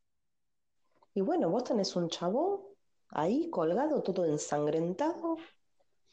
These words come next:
que se supone que dio la vida por vos. O sea, vos tenés que estar agradecido que lo crucificaron, que ni siquiera tenés la culpa porque pasó hace dos mil años. Y después tenés que andar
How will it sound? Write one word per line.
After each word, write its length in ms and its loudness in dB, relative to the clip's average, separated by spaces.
que 120 -2
se 160 -2
supone 460 -2
que 160 0
dio 180 0
la 120 2
vida 300 2
por 140 0
vos. 220 0
O 40 -2
sea, 160 -2
vos 160 2
tenés 200 2
que 60 2
estar 180 0
agradecido 600 2
que 80 2
lo 160 2
crucificaron, 1000 -2
que 100 -2
ni 100 0
siquiera 320 0
tenés 220 2
la 100 0
culpa 220 0
porque 180 2
pasó 220 0
hace 140 0
dos 180 2
mil 220 2
años. 280 0
Y 240 -2
después 500 0
tenés 320 0
que 300 0
andar 480 0